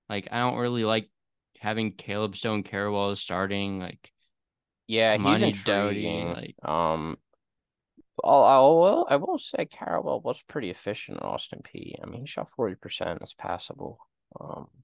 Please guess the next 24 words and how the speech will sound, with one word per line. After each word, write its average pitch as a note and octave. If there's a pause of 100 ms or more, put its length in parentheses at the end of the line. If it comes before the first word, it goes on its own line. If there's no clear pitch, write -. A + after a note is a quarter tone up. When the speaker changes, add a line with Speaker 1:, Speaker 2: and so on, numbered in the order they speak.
(200)
Speaker 2:
you -
know, - (220)
Speaker 1:
Mm, -
Speaker 2:
um, -
Speaker 1:
it's -
not C#3+
Speaker 2:
Ethan C#3+
Speaker 1:
super -
Speaker 2:
Potter G2+
w- F2 (100)
Speaker 1:
efficient. C#3 (200)
Speaker 2:
yeah, F2+
Ethan A#2
Potter E2+
was E2
decent, -
Speaker 1:
Yeah. F3
Speaker 2:
um, - (580)
later F2+
on D#2+
in C2
the -
season. - (480)
Um, -